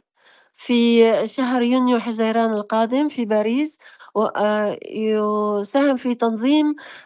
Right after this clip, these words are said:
الشق الفلسطيني. يعني فلسطين مدعوة، مدعوة إلى هذا السوق يسمى سوق الشعر في م-، مركز باريس، في وسط باريس. وهذه، آه،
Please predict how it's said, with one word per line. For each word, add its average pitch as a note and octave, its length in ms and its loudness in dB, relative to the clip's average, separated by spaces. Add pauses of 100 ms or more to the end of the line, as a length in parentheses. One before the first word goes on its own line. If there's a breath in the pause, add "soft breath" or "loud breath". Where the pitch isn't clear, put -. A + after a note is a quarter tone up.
الشق D#4+ 340 -4
الفلسطيني. B3 760 -2
يعني F#3+ 240 -2
فلسطين A#3+ 500 0
مدعوة، C4 680 2 (640 soft breath)
مدعوة C4+ 600 4
إلى A3 680 0
هذا G#3 680 -4
السوق A#3+ 600 -6
يسمى F#3 400 -10
سوق F#3 240 -18
الشعر F3+ 400 -10 (160)
في F#3 420 -4 (460)
م-، F3 80 -6 (400)
مركز F#3+ 540 -6
باريس، F3+ 680 -8 (140)
في F#3+ 160 -10
وسط G3+ 300 -8
باريس. F3 420 -8 (600 loud breath)
وهذه، C4 960 2
آه، A#3 680 -4